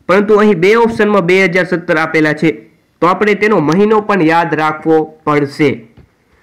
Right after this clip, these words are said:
પૂછાયેલો ક્વેશ્ચન પણ છે. તો અમદાવાદ સિટીને જુલાઈ બે હજાર સત્તર, કઈ? તો કે જુલાઈ બે હજાર સત્તરમાં હેરિ-, વર્લ્ડ હેરિટેજ સિટીનો દરજ્જો મળ્યો હતો. ક્યારે? જુલાઈ બે હજાર સત્તર. તો ખાસ આપણે યાદ રાખશું. વાત કરીએ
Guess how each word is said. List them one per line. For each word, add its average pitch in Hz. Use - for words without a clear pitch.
પૂછાયેલો 180
ક્વેશ્ચન 180
પણ 170
છે. 170
તો -
અમદાવાદ 208
સિટીને 190
જુલાઈ 190
બે 185
હજાર 175
સત્તર, 165
કઈ? 202
તો 208
કે 185
જુલાઈ 160
બે 180
હજાર 175
સત્તરમાં 180
હેરિ-, 202
વર્લ્ડ 196
હેરિટેજ 180
સિટીનો 170
દરજ્જો 156
મળ્યો 156
હતો. 160
ક્યારે? 175
જુલાઈ 170
બે 156
હજાર 180
સત્તર. 151
તો -
ખાસ 160
આપણે 160
યાદ 165
રાખશું. 170
વાત 190
કરીએ 214